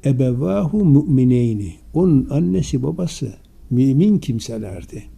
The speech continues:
Ya bu nereden bilecek annesinin babasının mümin olduğunu? İman kalpte olan bir şeydir. Allah'ın nebisi bilmiyor. Kendi nereden bilecek?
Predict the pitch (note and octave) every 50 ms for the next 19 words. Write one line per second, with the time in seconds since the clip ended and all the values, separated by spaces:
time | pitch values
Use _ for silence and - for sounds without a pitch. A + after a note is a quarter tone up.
0 | - - - C3 D#3+ F3 E3 C3 A#2+ A#2+ B2+ C#3 D#3 - C#4 D#4 E4 D#4 D4 B3
1 | F#3+ - C#3+ - C#3 C3+ C3+ B2+ A#2+ - - C#3+ B2+ B2 A2+ B2 B2 A2+ - -
2 | - B2 A2+ A2+ A#2+ A#2+ A#2 A#2+ A2+ A2+ G#2 G#2 G#2+ - A#2 G#2+ A2+ C3 G3+ -
3 | B2+ C3 D3+ F#3+ G#3 F#3+ - - D3 C#3 C3+ - - C#4 E4 E4 D4+ B3 G3+ -
4 | - - B2 A#2 G#2+ - G#2+ - - - - - - C3+ C3 D3+ E3+ F#3 F#3 F3
5 | E3 F3 F3+ G3+ A3 A3 - C4+ C4+ C4 G#3+ E3 D3 C3+ B2 A2+ A#2 A2 - -
6 | D3 E3 G#3+ A3 G#3 F3+ D3+ C#3 A#2+ G#2+ A2 A2 A2 G#2 - - -